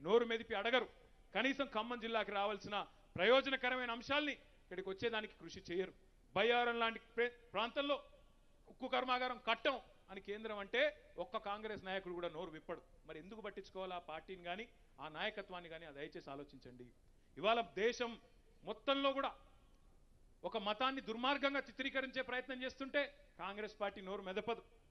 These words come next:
దేశంలో ఈరోజు అశాంతి రగులుతుంటే కాంగ్రెస్ పార్టీ నోరు మెదపదు. మళ్ళీ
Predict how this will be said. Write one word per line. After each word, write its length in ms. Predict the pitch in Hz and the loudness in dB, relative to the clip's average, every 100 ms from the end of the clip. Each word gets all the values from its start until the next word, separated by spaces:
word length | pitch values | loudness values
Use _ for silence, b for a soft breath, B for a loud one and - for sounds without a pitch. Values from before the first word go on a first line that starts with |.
| - - - - - - - - - | -20 -20 -20 -20 -20 -20 -20 -6 0
దేశంలో 460 | 247 247 254 254 | 2 0 -2 -2
ఈరోజు 240 | 247 240 220 | 0 0 0
అశాంతి 360 | 214 277 269 | 0 0 0
రగులుతుంటే 640 | 254 262 269 277 285 277 - - - - | -2 -2 -4 -4 0 0 0 -14 -18 -6
కాంగ్రెస్ 400 | 180 220 220 - | -4 -2 -2 -2
పార్టీ 220 | 208 202 | -4 -4
నోరు 200 | 190 190 | -6 -4
మెదపదు. 360 | 180 185 190 190 - - - - | -4 -4 -6 -10 -16 -20 -20 -12
మళ్ళీ 260 | 180 196 | -6 -6